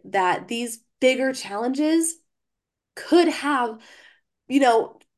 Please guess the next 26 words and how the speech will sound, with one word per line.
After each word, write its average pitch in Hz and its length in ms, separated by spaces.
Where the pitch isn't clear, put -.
a 247 100
connection 247 500
to 226 100
these 220 220
retained 202 340
primitive 202 320
reflexes 190 540
or 180 80
sensory 180 420
processing 180 580
challenges, 175 440
because 180 300
it's 175 120
all 190 300
part 185 240
of 180 80
that - 240
big 170 240
foundation. 165 720
We - 120
have 185 240
to 220 60
have 202 200
that 226 180
strong 214 320
foundation, 220 760